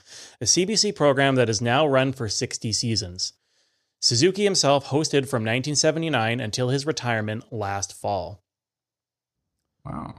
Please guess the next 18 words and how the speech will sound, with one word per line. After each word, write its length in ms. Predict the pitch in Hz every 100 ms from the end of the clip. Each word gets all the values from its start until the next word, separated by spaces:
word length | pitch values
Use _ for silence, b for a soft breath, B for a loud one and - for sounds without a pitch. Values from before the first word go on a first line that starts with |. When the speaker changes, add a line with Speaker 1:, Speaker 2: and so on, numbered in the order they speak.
| - _ _ _ -
Speaker 1:
There 120 | 247
are 60 |
probably 300 | - 147 135
some 200 | 131 127
valid 300 | 113 110 113 101
criticisms 540 | 120 127 147 147 143
of 80 | 120
his 100 | 107
work 240 | 107 120
out 180 | 135 135
there, 280 | 139 165 175 - _
but 180 | 117 -
after 280 | 147 165
some 160 | 180 147
cursory 340 | 190 196 185
research, 460 | 156 151 147 147 - -
I 100 | 127
don't 240 | 180 190